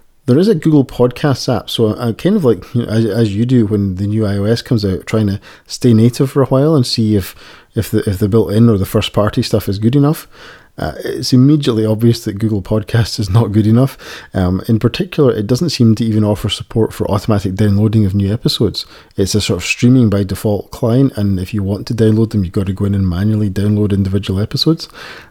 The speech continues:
That seems like a poor idea. But anyway, uh, there is also,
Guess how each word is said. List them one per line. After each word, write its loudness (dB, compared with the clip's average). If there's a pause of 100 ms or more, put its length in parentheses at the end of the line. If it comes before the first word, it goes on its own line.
That 0
seems 4
like 0
a 0
poor 0
idea. 2 (640)
But 0
anyway, 6 (260)
uh, -2 (680)
there 4
is 4
also, 4